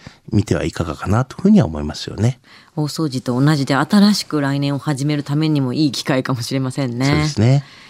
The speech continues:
Speaker 2: 今日の保険の話を聞いて興味を持った方、中亀さんに相談してみてはいかがでしょうか。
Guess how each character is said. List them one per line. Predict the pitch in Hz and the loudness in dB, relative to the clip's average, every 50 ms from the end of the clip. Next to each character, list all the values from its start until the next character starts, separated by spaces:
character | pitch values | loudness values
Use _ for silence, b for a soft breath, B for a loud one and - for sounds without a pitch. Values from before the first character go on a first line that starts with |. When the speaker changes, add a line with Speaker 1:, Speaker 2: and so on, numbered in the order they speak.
| B B B B B B B B B B - | B B B B B B B B B B -2
Speaker 2:
今 | - 349 | 0 2
日 | 339 | 2
の | 302 254 | 4 4
保 | 220 | 2
険 | 214 208 - 220 | 2 2 4 4
の | 220 220 220 | 4 6 6
話 | 208 214 214 214 208 - 220 | 4 4 4 2 2 0 -2
を | 202 | -2
聞 | 190 - 185 | 0 -2 -2
い | 165 | -2
て | - 165 156 | 0 0 -2
興 | - - - 220 220 | 0 2 2 2 4
味 | 202 190 180 | 4 4 2
を | 165 | 2
持 | 165 170 | 0 -2
っ | 175 | -4
た | - - 165 | -6 -8 -10
方、 | - - - - 180 156 - B B B B B - | -10 -10 -6 -4 -4 -6 -6 B B B B B -4
中 | - 180 208 196 | -2 -2 0 0
亀 | - 202 202 190 | 2 2 2 2
さ | - 196 | 2 2
ん | 196 190 | 2 2
に | 190 180 | 2 0
相 | - 226 247 | 0 -2 -2
談 | 233 285 285 | 0 0 -2
し | 269 - | -2 -2
て | - 294 | -2 -2
み | 285 285 269 | -2 0 0
て | - 277 | 0 0
は | 247 262 269 277 | 2 2 0 0
い | - | -2
か | - 240 | -4 -2
が | 220 226 | 0 0
で | 208 208 | 0 -2
し | 190 - - | -2 -2 -2
ょ | 202 | -4
う | |
か。 | 190 - 190 - | -2 -4 -6 -6